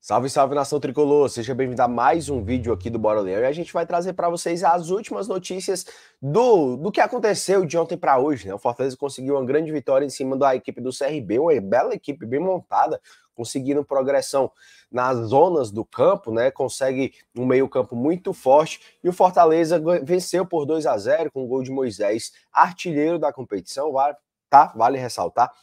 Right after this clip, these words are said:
E Lucero também, o nosso El Gato, matador nato, né? O nosso camisa número nove, tá? Fortaleza viaja a Maceió, para Maceió no sábado à tarde, tá? O, o técnico do, dos caras até falou que gostaria de estar com essa vantagem, é uma vantagem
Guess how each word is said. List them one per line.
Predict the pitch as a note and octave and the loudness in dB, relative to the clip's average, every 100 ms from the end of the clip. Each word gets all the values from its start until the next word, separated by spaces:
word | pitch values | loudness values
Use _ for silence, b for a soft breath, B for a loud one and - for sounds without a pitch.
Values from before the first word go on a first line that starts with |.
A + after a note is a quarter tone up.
| _ | _
E | D3+ | -4
Lucero | F3 F3+ - C#3 D3 D3 D3 | -2 -2 -4 -2 0 0 -4
também, | D#3+ C#3 C3 | -4 -2 0
o | B2+ | 0
nosso | A2 - D#3 | -4 -4 -2
El | D3+ | -2
Gato, | A#2 A#2 - _ b b b | 0 -2 -4 _ b b b
matador | B2+ D3+ D#3+ D3+ C#3+ C#3+ | 0 0 2 0 2 2
nato, | B2 G#2+ A#2+ - - | 2 0 -2 -4 -12
né? | E2+ G2+ | -8 -6
O | |
nosso | G#2 - | -6 -6
camisa | - A2 A2+ A#2+ | -6 -6 -4 -4
número | A#2+ B2 G#2+ G#2 A#2+ D#3+ | -6 -4 -2 0 0 0
nove, | A#2+ D2 - _ | -4 -6 -12 _
tá? | A#2 C3 b b b | -2 -2 b b b
Fortaleza | C3+ C#3 D#3 F#3+ G3 | -2 2 4 4 2
viaja | E3+ E3+ D#3 | 2 2 2
a | D#3 | 0
Maceió, | D3 D3 D#3 C#3+ B2 B B B _ | -2 -2 0 4 4 B B B _
para | D#3+ E3 | 8 8
Maceió | D#3+ D3+ D#3 C#3 B2 | 6 2 2 4 4
no | E3+ | 0
sábado | F3+ - F#3 G3 D#3+ | -2 0 2 2 0
à | C3 | 0
tarde, | - E3+ F#3+ C#3 C3 | 0 0 0 -6 -4
tá? | D3+ D#3 b b _ | -2 -2 b b _
O, | C#3 D3 D3 C#3 C3 - C3 B2+ A2+ | -2 0 0 0 0 -2 -2 -2 -4
o | |
técnico | - C#3 C#3+ C#3+ C3+ C#3 | 0 0 0 -4 -8 -6
do, | C3+ C#3 A#2+ | -4 -2 -4
dos | A#2+ - | -6 -4
caras | B2 B2 | -4 -2
até | A#2+ E3 | -4 -6
falou | F#3+ D#3+ D#3+ F3 | -4 -2 -2 -2
que | C#3+ | -6
gostaria | C3 C#3 C#3 A#2+ D3+ | -6 -6 -4 -4 -4
de | C#3+ | -6
estar | C3 A#2+ | -6 -4
com | A2 | -6
essa | - F#2 | -8 -12
vantagem, | F#2+ A2+ C#3 D3 | -10 -2 0 0
é | C#3+ | -2
uma | |
vantagem | C3+ B2+ C3+ C3 B2 | -4 -4 -2 -2 -2